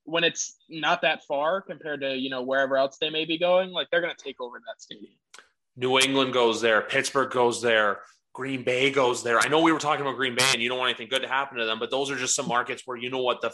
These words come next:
Speaker 2: fan base travels well. Like,
Speaker 1: Yep.
Speaker 2: even too, it's like L A in the sense, 'cause, um, there's more Raider fans in Southern California than there are Rams and Chargers fans.
Speaker 1: Absolutely.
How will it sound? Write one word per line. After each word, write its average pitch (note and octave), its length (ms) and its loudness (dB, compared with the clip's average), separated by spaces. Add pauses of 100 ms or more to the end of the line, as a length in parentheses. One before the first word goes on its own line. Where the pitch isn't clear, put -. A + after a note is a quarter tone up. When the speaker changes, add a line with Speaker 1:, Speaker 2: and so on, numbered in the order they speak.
Speaker 2:
fan C3 260 -4
base A#2+ 260 0
travels B2 840 -4
well. A2 520 2
Like, A#2+ 120 4
Speaker 1:
Yep. B2 80 -2
Speaker 2:
even E3+ 200 -2
too, E3 300 -2 (380)
it's - 240 -6
like F3+ 180 0
L D#3 180 0
A D#3 60 2
in E3 140 2
the C3+ 100 -4
sense, B2 320 -4
'cause, C3+ 340 -8 (640)
um, C3+ 380 0 (300)
there's G#3 260 4
more F3+ 340 0
Raider D3 320 -2
fans A#2+ 280 -8
in A2 60 -16
Southern A#2+ 240 -4
California A2 520 -4
than G#2 100 -4
there G#2 120 0
are G#2+ 180 2
Rams G#2+ 340 0
and G#2 80 -12
Chargers G#2 400 -2
fans. - 540 -16 (100)
Speaker 1:
Absolutely. B2 480 -4